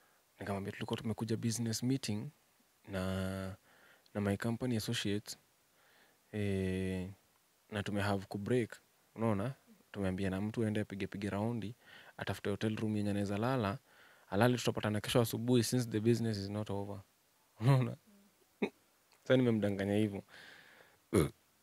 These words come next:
So, si hapo ndio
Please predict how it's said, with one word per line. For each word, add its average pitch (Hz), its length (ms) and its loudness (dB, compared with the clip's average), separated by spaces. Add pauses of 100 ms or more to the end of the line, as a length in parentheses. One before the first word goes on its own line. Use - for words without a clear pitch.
(1800)
So, 151 140 4
si 135 120 6
hapo 123 180 10
ndio 110 340 6